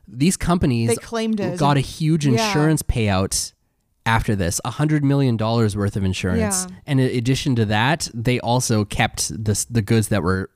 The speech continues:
Speaker 1: quote unquote stolen.
Speaker 2: Jesus
Speaker 1: The other
Speaker 2: Christ.
Speaker 1: theory is that this is all a narrative that Leonardo has crafted, and the vast majority of the, uh, the diamonds that were never recovered,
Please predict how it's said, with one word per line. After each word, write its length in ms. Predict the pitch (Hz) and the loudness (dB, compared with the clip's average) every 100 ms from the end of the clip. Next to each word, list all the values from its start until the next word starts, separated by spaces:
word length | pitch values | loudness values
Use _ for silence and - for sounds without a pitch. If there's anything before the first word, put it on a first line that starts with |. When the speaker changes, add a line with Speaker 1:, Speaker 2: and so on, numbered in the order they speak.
| - | -6
Speaker 1:
quote 160 | 131 120 | 0 0
unquote 440 | 104 117 101 - | 0 0 -2 0
stolen. 540 | - - 98 98 87 - - _ _ | 0 0 0 0 -4 -10 -20 _ _
Speaker 2:
Jesus 420 | - - 247 180 | -20 -16 -14 -14
Speaker 1:
The 200 | - 147 | -6 -4
other 160 | 185 247 | 0 2
Speaker 2:
Christ. 100 | 247 | 2
Speaker 1:
theory 300 | 175 147 143 | 2 2 2
is 100 | 131 | 2
that 220 | 131 123 | 0 0
this 180 | 135 143 | 0 0
is 140 | 175 151 | 0 0
all 280 | 143 139 | 0 0
a 120 | 123 120 | 2 0
narrative 520 | 123 127 135 120 110 | 2 2 2 2 0
that 160 | 117 95 | -2 0
Leonardo 480 | 120 127 117 117 110 | 2 2 2 2 2
has 180 | 107 | -2
crafted, 720 | - 131 131 - 98 80 120 - _ _ _ 131 | -2 0 0 0 -6 -8 -10 -16 _ _ _ 0
and 320 | 120 117 113 | 2 2 0
the 220 | 127 117 | 0 0
vast 360 | 113 123 139 156 | 2 2 0 -2
majority 680 | 135 123 120 120 117 113 101 | 0 2 2 2 0 -2 0
of 220 | 107 104 | -2 0
the, 280 | 107 104 98 | 2 2 2
uh, 400 | 95 95 92 90 | 2 2 0 -2
the 100 | 107 | -2
diamonds 420 | 107 107 113 110 104 | 0 2 4 2 2
that 180 | 101 | 0
were 240 | 90 98 95 | 2 2 2
never 320 | 104 110 104 | 2 2 2
recovered, 600 | 101 - 160 120 95 98 | 0 0 2 2 2 -2